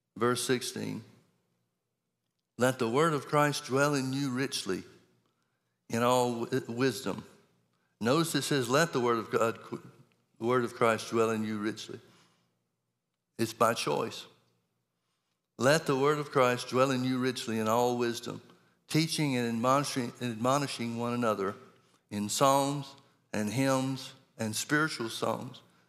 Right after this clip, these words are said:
singing with grace in your heart to the Lord." Folks, one of the, the results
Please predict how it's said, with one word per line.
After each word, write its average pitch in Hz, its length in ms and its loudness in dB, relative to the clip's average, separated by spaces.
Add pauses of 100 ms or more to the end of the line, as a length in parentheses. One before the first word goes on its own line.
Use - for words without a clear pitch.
(160)
singing 139 420 0
with 117 160 -4
grace 131 360 2
in 113 80 -2
your 104 120 -2
heart 117 280 2
to - 80 -12
the 107 80 -4
Lord." 117 300 -4 (1300)
Folks, 156 240 4
one 170 200 4
of 156 100 2
the, 127 200 -2 (100)
the 120 400 -2 (1400)
results 123 680 2